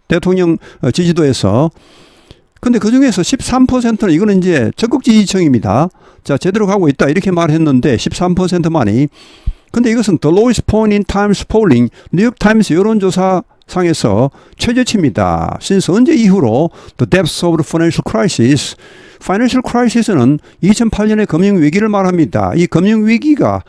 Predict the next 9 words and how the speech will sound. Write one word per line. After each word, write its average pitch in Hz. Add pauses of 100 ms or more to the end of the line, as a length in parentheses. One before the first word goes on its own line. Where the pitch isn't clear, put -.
(160)
한창일 311
때, - (260)
최악일 254
때, 98 (360)
그때 247
이후로 165 (360)
뉴욕 202
타임스 196
여론조사상 151